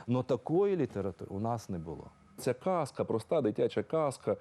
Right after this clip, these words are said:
Speaker 2: про дерев'яних чоловічків, вона і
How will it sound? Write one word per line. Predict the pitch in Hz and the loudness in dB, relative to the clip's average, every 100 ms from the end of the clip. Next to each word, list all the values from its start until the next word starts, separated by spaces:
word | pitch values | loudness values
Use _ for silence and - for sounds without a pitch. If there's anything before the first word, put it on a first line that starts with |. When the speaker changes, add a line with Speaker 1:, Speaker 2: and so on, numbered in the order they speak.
| - - - - - - | -6 -20 -20 -20 -18 -2
Speaker 2:
про | 113 107 | 2 4
дерев'яних | 98 120 127 143 117 | 4 2 4 2 2
чоловічків, | - 113 120 175 - 113 90 - - - - - _ - | 2 4 4 2 0 0 0 -8 -20 -20 -20 -20 _ -8
вона | 95 117 143 180 | 0 2 4 2
і | 175 | 2